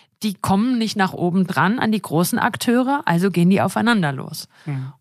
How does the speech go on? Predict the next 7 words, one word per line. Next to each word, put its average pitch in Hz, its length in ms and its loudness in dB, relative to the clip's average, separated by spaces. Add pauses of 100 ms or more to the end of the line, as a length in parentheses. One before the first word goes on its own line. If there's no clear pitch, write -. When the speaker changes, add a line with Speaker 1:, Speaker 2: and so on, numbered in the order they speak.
Speaker 1:
Und, 185 420 2
ähm, 175 460 2 (400)
solche, 240 880 2
äh, 214 400 0
Klassenkampftheorien 262 1500 -4
sind 220 240 -2
dann 240 420 0